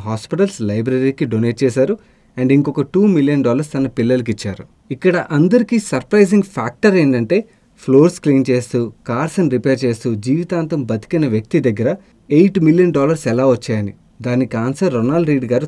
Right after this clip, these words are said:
తను సంపాదించిన డబ్బులోని కొంచెం కొంచెం డబ్బులు క్రమం తప్పకుండా చాలా సంవత్సరాలు బ్లూ చిప్ స్టాక్స్‌లో ఇన్వెస్ట్ చేస్తూ ఉండేవారంట. అవి పెరిగి పెరిగి ఏకంగా ఆయనకి ఎయిట్ మిలియన్ డాలర్స్ ఆస్తిని కూడబెట్టాయి. Now,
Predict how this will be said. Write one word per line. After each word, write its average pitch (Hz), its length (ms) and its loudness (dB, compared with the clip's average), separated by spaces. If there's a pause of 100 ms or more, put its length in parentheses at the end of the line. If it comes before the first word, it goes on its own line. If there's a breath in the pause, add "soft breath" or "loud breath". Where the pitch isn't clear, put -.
తను 117 240 -4
సంపాదించిన 139 560 -4 (100)
డబ్బులోని 117 460 -2 (460 soft breath)
కొంచెం 214 320 4 (120)
కొంచెం 156 340 -2
డబ్బులు 110 240 -2 (140)
క్రమం 170 300 -2 (120)
తప్పకుండా 113 420 -6 (500 soft breath)
చాలా 127 280 -4 (120)
సంవత్సరాలు 123 440 -4 (140)
బ్లూ 127 120 -2 (140)
చిప్ 190 200 -4
స్టాక్స్‌లో 113 500 -6
ఇన్వెస్ట్ 123 280 -6
చేస్తూ 120 260 -4
ఉండేవారంట. 101 460 -4 (420)
అవి 127 180 -2 (120)
పెరిగి 180 360 0
పెరిగి 165 300 0
ఏకంగా 160 300 -2
ఆయనకి 151 240 -2 (160)
ఎయిట్ 185 240 0 (100)
మిలియన్ 160 340 2
డాలర్స్ 139 400 0
ఆస్తిని 123 320 -4
కూడబెట్టాయి. 104 460 -6 (260)
Now, 127 100 2